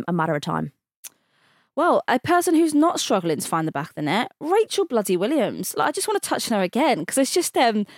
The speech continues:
Speaker 2: it is that kind of moment where you see her warming up and there's a kind of collective, like,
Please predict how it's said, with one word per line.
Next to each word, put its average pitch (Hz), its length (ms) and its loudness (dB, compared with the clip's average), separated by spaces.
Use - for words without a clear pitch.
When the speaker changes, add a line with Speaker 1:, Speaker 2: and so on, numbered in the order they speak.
Speaker 2:
it 302 160 -4
is 359 200 4
that 330 180 2
kind 269 200 2
of 247 60 2
moment 247 380 2
where 208 100 2
you 226 140 0
see 302 200 0
her 302 80 2
warming 269 320 2
up 226 200 2
and 180 80 -2
there's 190 140 2
a 202 60 2
kind - 160 2
of 202 120 -2
collective, 240 540 2
like, 190 240 2